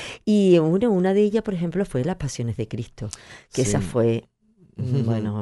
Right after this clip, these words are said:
Speaker 1: una ma-, una maravilla. Vamos, es
Speaker 2: Sí.
Speaker 1: que, es que era Cristo, <laughs> vamos, es
Speaker 2: Sí,
Speaker 1: que era
Speaker 2: sí,
Speaker 1: Cristo.
Speaker 2: sí.
Speaker 1: Esa fue maravillosa. Bueno, ahí también estuvo fantástica y maravillosa Aroa Cala,
Speaker 2: Ujú.
Speaker 1: que, mm, ese vozarrón que tiene, que es algo único.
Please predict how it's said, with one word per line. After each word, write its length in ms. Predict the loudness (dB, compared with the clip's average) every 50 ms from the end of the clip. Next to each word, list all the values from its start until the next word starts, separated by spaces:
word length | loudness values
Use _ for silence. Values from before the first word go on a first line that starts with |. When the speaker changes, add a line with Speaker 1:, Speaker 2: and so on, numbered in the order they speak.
| -6 -6 -6
Speaker 1:
una 260 | -4 -2 -2 0 0
ma-, 160 | 0 -2 -2
una 200 | -2 0 0 2
maravilla. 540 | 2 2 2 2 0 0 -2 -2 -4 -6 -6 -8 -8
Vamos, 180 | -6 -4 -2
es 60 | -2 0
Speaker 2:
Sí. 60 | 2
Speaker 1:
que, 140 | 4 4 4
es 80 | 2 0
que 140 | 2 4 6
era 120 | 6 6
Cristo, 480 | 4 4 2 2 2 4 4 4 6 6
<laughs> 200 | 6 4 4 4
vamos, 160 | 4 2 2 4
es 120 | 2 2
Speaker 2:
Sí, 60 | 4
Speaker 1:
que 60 | 4 6
era 120 | 6 6 4
Speaker 2:
sí, 60 | 4
Speaker 1:
Cristo. 360 | 4 2 2 2 2 -2 -2 -2
Speaker 2:
sí. 40 | -4 -8 -12 -14 -14 -14 -6 -4
Speaker 1:
Esa 260 | -2 0 0 -2 -2
fue 220 | 2 4 4 4
maravillosa. 920 | 6 4 4 2 2 2 4 4 2 2 4 4 4 4 4 4 2 2 0
Bueno, 260 | 0 -2 -4 -4 -4
ahí 140 | -4 -6 -4
también 240 | -2 -2 -2 -2 -2
estuvo 280 | -2 -2 -2 -2 -2
fantástica 600 | -2 -2 -2 -2 -2 -2 -2 -2 -2 -4 -6 -4
y 20 | -4
maravillosa 720 | -2 -2 -2 -2 -2 0 -2 -2 -2 -2 -2 -2 -2 -4 -6 -12 -16 -6 -2
Aroa 340 | 0 2 2 2 2 0
Cala, 380 | 0 0 0 2 2 2 0 -2 -4
Speaker 2:
Ujú. 340 | -6 -6 -4 -6 -6 -8 -8
Speaker 1:
que, 540 | -2 0 2 2 2 2 2 2 0 -2 -4 -4
mm, 300 | -6 -6 -6 -6 -6 -8
ese 220 | -8 -4 -4 -4
vozarrón 560 | -4 -4 -4 -4 -4 -6 -4 -4 -4 -4 -4
que 140 | -4 -4 -6
tiene, 480 | -4 -2 -2 -2 -2 -2 -2 -2 -2 -4
que 560 | -4 -6 -4 -4 -4 -4 -4 -4 -4 -6 -6
es 40 | -6
algo 340 | -4 -4 -4 -2 0 0 0
único. 400 | 0 0 -2 -2 -2 -2 -2